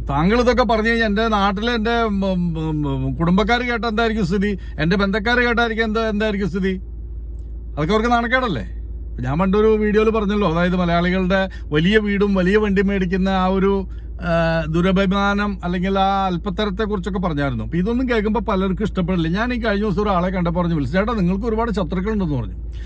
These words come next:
അപ്പൊ ഞാൻ അവനോട് ചോദിച്ചു, "ശത്രുത എന്തിന്റെ പേരിലാ? ഞാൻ അവന് വല്ല പൈസ കൊടുക്കാനുണ്ടോ? അല്ലെങ്കിൽ അവൻ എൻ്റെ കൂടെ ജോലി ചെയ്തിട്ട് ഞാൻ ശമ്പളം കൊടുക്കാനുണ്ടോ?" ഏ, അങ്ങനെയൊന്നുമില്ല. അപ്പൊ എന്നാ ഒന്ന് ചോദിക്കണ്ടേ?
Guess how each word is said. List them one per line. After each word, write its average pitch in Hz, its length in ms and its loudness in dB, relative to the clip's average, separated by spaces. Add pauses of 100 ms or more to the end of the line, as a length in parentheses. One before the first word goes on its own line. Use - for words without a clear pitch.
(180)
അപ്പൊ 160 180 0
ഞാൻ 190 180 4
അവനോട് 226 220 4
ചോദിച്ചു, 233 420 2
"ശത്രുത 196 420 2
എന്തിന്റെ 226 280 2
പേരിലാ? 240 440 2
ഞാൻ 156 240 -2
അവന് 202 140 0
വല്ല 220 140 0
പൈസ 190 180 2
കൊടുക്കാനുണ്ടോ? 226 540 0 (640)
അല്ലെങ്കിൽ 190 400 2
അവൻ 180 200 2
എൻ്റെ 202 140 2
കൂടെ 220 140 0
ജോലി 202 220 2
ചെയ്തിട്ട് 233 200 0
ഞാൻ 233 100 0
ശമ്പളം 190 300 2
കൊടുക്കാനുണ്ടോ?" 240 480 0
ഏ, 185 120 4
അങ്ങനെയൊന്നുമില്ല. 262 920 0
അപ്പൊ 98 120 -4
എന്നാ 113 160 -2
ഒന്ന് 175 200 0
ചോദിക്കണ്ടേ? 226 440 0